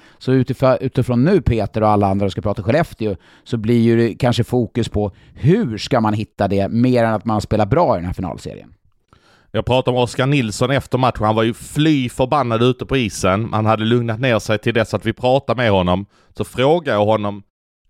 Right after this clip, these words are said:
Speaker 2: "Är det inte så att ni lägger lite mycket fokus på domarna?" För att jag tycker att det gapades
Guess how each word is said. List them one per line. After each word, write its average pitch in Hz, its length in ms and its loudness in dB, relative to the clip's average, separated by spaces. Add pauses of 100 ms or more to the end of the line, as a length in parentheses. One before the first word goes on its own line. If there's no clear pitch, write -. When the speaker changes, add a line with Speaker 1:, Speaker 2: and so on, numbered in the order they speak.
Speaker 2:
"Är 131 140 0
det 135 60 2
inte 185 140 -6
så 196 80 -2
att 151 80 -2
ni 131 120 0
lägger 120 260 0
lite 123 640 -4
mycket 165 320 -2
fokus 110 440 0
på - 100 -6
domarna?" 110 680 2
För 123 180 0
att - 140 -4
jag 113 140 -2
tycker 120 260 -4
att - 80 -4
det 120 60 -4
gapades 117 680 -2